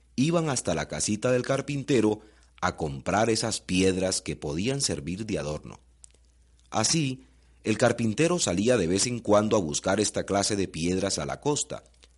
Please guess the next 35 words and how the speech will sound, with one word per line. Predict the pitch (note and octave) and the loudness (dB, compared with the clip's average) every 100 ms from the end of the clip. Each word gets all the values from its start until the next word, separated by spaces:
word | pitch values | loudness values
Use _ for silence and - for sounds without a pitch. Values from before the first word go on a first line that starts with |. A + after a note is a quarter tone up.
| _ _ - | _ _ 0
para | G#2 G#2 | 0 0
poder | F#2+ G2 C3+ | 2 2 2
ganarse | C#3+ A#2+ A2+ - | 0 0 0 -2
algún | E2 E2 G#2+ | -4 -2 -4
dinero | A#2+ C3+ B2 B2 B2 | -2 0 2 0 -2
que | |
le | G#2+ | -2
ayudara | D#2+ D2 D#2+ F#2+ | -2 -4 -2 0
a | G#2 | 2
mantener | G#2+ G2 E2 F2+ F#2+ | 0 -2 -2 -2 -2
a | |
su | G#2 F2+ | -6 -8
familia. | D2 D2+ C#2+ - - _ _ _ _ _ | -8 -8 -10 -14 -20 _ _ _ _ _
Siempre | - F#2 A#2 C3+ C3+ C3 | -6 2 2 2 0 -2
que | B2+ | 0
salía | F#2+ F#2+ A#2+ | 0 2 4
en | A2 | 4
estos | G#2+ - A#2+ - | 2 -2 -4 -2
paseos, | F2+ B2 A2+ A2 - - - _ | 0 2 4 2 -2 -10 -20 _
lo | G2 G#2 | 2 4
acompañaba | G#2 A#2 G#2+ G2+ B2 D#3 D#3 | 4 0 0 0 2 2 2
una | D3 C#3 | 2 2
hija | A2 A#2 A#2+ A2+ | 2 0 -4 -4
que | F#2 | -4
tenía | D#2 F2 G#2+ A2 | 0 0 2 2
apenas | F2 F2+ F#2+ F#2+ F2+ - - | 0 0 0 2 -2 -4 0
ocho | F#2+ A2+ A#2+ F2 | 2 2 0 0
años | F#2+ G2 F2+ | 0 -4 -6
de | D2 | -6
edad. | C#2+ D#2 A1 - _ - - _ _ _ | -6 -6 -8 -16 _ -20 -20 _ _ _
Esta | E2+ D#2+ G#2 | -6 0 2
niña | A2+ A#2+ B2+ | 2 2 0
se | C3 | -2
llamaba | F2+ D#2 F#2 G2 | -2 0 2 4
María, | E2+ F#2 D3+ D2 | 2 0 0 -2